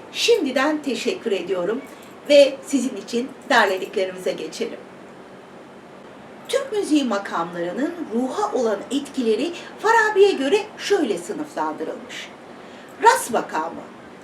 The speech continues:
insana sefa, neşe, huzur verirmiş. Rehavi makamı, insana sonsuzluk fikri verirmiş ki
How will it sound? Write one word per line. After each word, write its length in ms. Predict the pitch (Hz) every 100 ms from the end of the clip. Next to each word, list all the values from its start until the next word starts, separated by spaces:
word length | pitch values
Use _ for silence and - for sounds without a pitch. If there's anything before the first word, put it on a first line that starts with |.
| -
insana 580 | 240 247 - 196 160 156 - - - -
sefa, 460 | 196 175 180 160 - - -
neşe, 420 | 220 202 202 170 - -
huzur 400 | 311 311 392 277
verirmiş. 600 | 190 170 160 151 151 - - - - - -
Rehavi 680 | 262 262 269 269 277 339 233
makamı, 600 | 175 175 185 170 170 165 - - -
insana 680 | 285 311 - 294 262 254 262
sonsuzluk 1120 | - - 262 254 - - 240 226 - 370 392
fikri 300 | - 226 -
verirmiş 540 | 170 160 190 233 302 -
ki 180 | 247